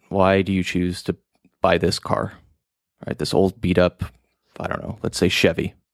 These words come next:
And his reply, with a smirk on his face, was, Well, it keeps the gold diggers away. <laughs>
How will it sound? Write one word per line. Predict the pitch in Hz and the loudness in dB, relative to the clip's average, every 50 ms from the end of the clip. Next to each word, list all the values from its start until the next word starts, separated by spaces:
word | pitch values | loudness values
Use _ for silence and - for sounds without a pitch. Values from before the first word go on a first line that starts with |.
| _ _ _ _ _ _ _ _ _ _ _ _ _ _ _ _ _ _ _ _ _ _ _ _ - - - | _ _ _ _ _ _ _ _ _ _ _ _ _ _ _ _ _ _ _ _ _ _ _ _ -20 -18 -16
And | - - | -8 0
his | - 123 127 135 131 123 - - - - - _ _ _ _ _ _ _ _ _ _ _ _ - _ _ _ _ _ _ _ _ _ _ _ _ _ _ _ _ _ | 2 4 4 4 4 2 -2 -4 -6 -8 -12 _ _ _ _ _ _ _ _ _ _ _ _ -20 _ _ _ _ _ _ _ _ _ _ _ _ _ _ _ _ _
reply, | - 107 107 - 110 95 92 95 95 104 - _ _ _ _ _ _ - - | -2 0 2 4 4 4 4 4 2 0 -6 _ _ _ _ _ _ -20 -14
with | - - | -10 -8
a | - | -6
smirk | - - - - - 101 98 - | -6 -6 -4 0 0 0 2 2
on | 104 101 | 2 2
his | 98 92 - | 2 0 2
face, | - 87 82 87 - - - - - - | 2 2 2 2 0 -4 -8 -12 -8 -4
was, | 76 78 73 87 - - - - _ _ _ _ _ _ _ _ _ _ _ _ _ _ _ _ _ _ _ | -2 -2 -2 -2 -4 -8 -12 -16 _ _ _ _ _ _ _ _ _ _ _ _ _ _ _ _ _ _ _
Well, | - - 101 104 101 - - _ _ _ _ _ _ _ _ _ _ _ _ _ _ _ _ _ _ _ _ _ _ _ - | 0 2 2 2 0 -4 -12 _ _ _ _ _ _ _ _ _ _ _ _ _ _ _ _ _ _ _ _ _ _ _ -4
it | 101 - | 0 2
keeps | 123 113 - - - | 2 2 2 0 0
the | - 104 90 | 0 -2 2
gold | - 95 95 90 90 - - | 4 4 4 4 2 2 2
diggers | 90 82 - - 71 80 - | 0 0 2 0 -2 -2 -2
away. | - 69 65 60 57 - - | -2 0 0 0 0 -2 -4
<laughs> | - | -10